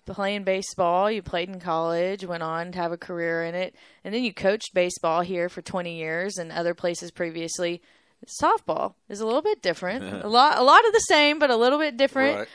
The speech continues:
Speaker 1: Working with girls, you, like, you mentioned it, getting a taste of it a couple of years ago.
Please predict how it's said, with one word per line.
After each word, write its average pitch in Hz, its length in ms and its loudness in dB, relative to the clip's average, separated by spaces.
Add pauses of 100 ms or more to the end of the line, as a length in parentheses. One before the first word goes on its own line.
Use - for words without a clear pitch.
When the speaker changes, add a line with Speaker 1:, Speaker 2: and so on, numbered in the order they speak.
(160)
Speaker 1:
Working 262 320 2
with 262 180 -2
girls, 233 340 2
you, 226 160 -10 (140)
like, 196 200 -4
you 220 120 -2
mentioned 240 440 0
it, 254 120 -2
getting 226 220 -2
a 226 60 -6
taste 233 340 -2
of 220 80 -2
it 214 140 -2
a 214 40 -8
couple 214 240 -4
of 208 80 -4
years 202 240 -6
ago. 202 320 4